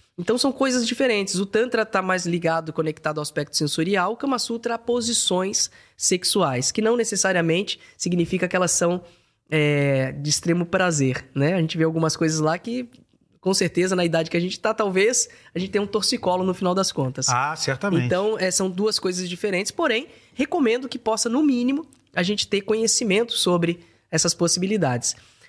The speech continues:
Speaker 1: O ponto G, algumas pessoas perguntam, "Givan, tem ou não tem?" O que é o ponto G? O ponto G é um ponto, na verdade é uma área, né, na parte intravaginal, na parte, né, da ca-, a parede anterior da vagina,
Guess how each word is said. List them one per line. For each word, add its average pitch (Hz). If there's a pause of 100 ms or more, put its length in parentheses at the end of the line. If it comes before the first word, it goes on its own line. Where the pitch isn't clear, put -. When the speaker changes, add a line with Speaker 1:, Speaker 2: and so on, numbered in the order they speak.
Speaker 1:
O 285
ponto 294
G, 156 (120)
algumas 196
pessoas 196
perguntam, 147
"Givan, 170 (120)
tem 294 (200)
ou 214
não 220
tem?" 170
O 220
que -
é 294
o 247
ponto 214
G? 143
O 127
ponto 262
G 175
é 214
um 240
ponto, 185
na 160
verdade 156
é -
uma 165
área, 151 (340)
né, 147
na 160
parte 143
intravaginal, 156
na 151
parte, 139 (300)
né, 147
da 139
ca-, 135 (140)
a 127
parede 151
anterior 151
da 151
vagina, 175